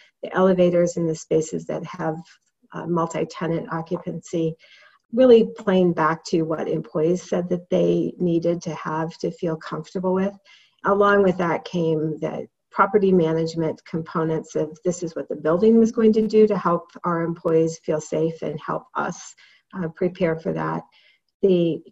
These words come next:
capacity limits was actually one of the big points of consternation. We were really worried that after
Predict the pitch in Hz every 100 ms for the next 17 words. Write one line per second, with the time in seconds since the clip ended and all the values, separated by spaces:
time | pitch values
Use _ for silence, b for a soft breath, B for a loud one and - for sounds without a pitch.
0 | - 214 - 240 262 196 185 175 165 160
1 | 160 165 160 190 - 180 170 180 175 170
2 | 165 165 165 185 - 175 226 - 156 165
3 | _ - 247 285 214 156 190 - 160 165
4 | 170 165 180 208 185 165 175 180 165 170
5 | 147 143 - - 170 - 170 160 165